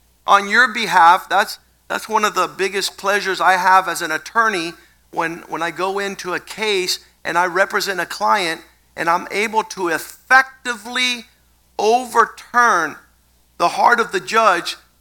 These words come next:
back to the side of my client so he's made, uh, full again, so he's ma-, restored. Um, a, a, a recent case, uh, of a man I represented, and the first, uh, the other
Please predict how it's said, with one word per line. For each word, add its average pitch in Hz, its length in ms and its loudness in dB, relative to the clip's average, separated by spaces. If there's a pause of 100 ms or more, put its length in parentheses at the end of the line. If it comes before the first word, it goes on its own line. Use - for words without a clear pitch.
(120)
back 220 420 4
to 196 240 -8
the 180 160 -8
side 208 300 2
of 175 120 -6
my 185 140 2
client 185 560 0 (240)
so 190 180 -6
he's 175 300 -6
made, 190 440 -4 (360)
uh, - 180 -2
full 247 500 -6
again, 147 360 -6
so 170 160 -6
he's 170 300 -6
ma-, 175 120 -10
restored. 165 760 -2 (420)
Um, 151 480 -4 (420)
a, - 80 -10
a, 143 340 -8 (120)
a - 20 -10
recent 175 420 -6
case, 190 520 -4 (400)
uh, 139 280 -4
of 147 120 -8
a 151 80 -2
man 175 260 0
I 175 80 2
represented, 180 880 -2 (320)
and 151 260 -8
the 147 100 -6
first, - 600 -2 (400)
uh, 143 400 -4 (180)
the 151 200 -8
other 170 400 -2